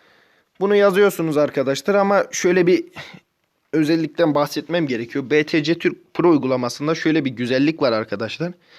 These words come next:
Burada altta paranızın işte yüzde yirmi beşi, yüzde ellisi, yüzde yetmiş beşi, yüzde yüzü diye bir kısım var.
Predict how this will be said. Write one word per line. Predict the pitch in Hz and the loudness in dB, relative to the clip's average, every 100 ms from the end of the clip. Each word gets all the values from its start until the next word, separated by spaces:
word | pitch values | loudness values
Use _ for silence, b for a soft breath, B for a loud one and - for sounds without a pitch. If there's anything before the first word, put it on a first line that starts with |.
| b b b _ | b b b _
Burada | 160 165 165 | -2 2 2
altta | 160 165 - 160 | 2 0 -2 -2
paranızın | 170 160 143 120 | 0 0 -2 -2
işte | 151 - 147 | -4 -2 -2
yüzde | 135 135 143 | -2 -2 0
yirmi | 139 139 131 107 | 0 0 -2 -4
beşi, | 95 127 | -4 -6
yüzde | 127 123 113 123 | -6 -6 -4 -4
ellisi, | - 131 120 110 127 | -2 -2 -2 -4 -6
yüzde | 120 113 120 | -6 -2 0
yetmiş | 123 123 123 - | -2 -4 -8 -6
beşi, | 131 165 | -6 -4
yüzde | 156 139 | -2 0
yüzü | 151 151 151 127 | 0 0 -6 -4
diye | 151 | -2
bir | 160 | -4
kısım | 160 - 180 123 | -8 -6 -4 -4
var. | 101 | -8